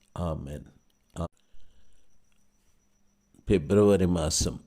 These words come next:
పంతొమ్మిదవ తారీఖు, రెండు వేల ఇరవై ఐదు, బుధవారం. మొదటి దినవృత్తాంతాల గ్రంథము, ఇరవై ఒకటవ అధ్యాయం, ఏడవ వచనం.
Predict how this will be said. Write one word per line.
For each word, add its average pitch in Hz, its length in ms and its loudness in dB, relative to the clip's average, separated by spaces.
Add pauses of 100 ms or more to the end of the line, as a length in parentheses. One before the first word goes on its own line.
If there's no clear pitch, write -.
(180)
పంతొమ్మిదవ 87 640 -2
తారీఖు, - 720 -8 (280)
రెండు 87 260 -2
వేల 80 240 -2
ఇరవై 80 600 -6 (140)
ఐదు, 82 380 -2 (1000)
బుధవారం. 90 760 -2 (1800)
మొదటి 90 560 -2
దినవృత్తాంతాల 80 1200 -4
గ్రంథము, 78 800 -8 (840)
ఇరవై 87 340 0
ఒకటవ 80 720 -6 (180)
అధ్యాయం, 76 560 -2 (920)
ఏడవ 82 540 -2
వచనం. 80 640 -8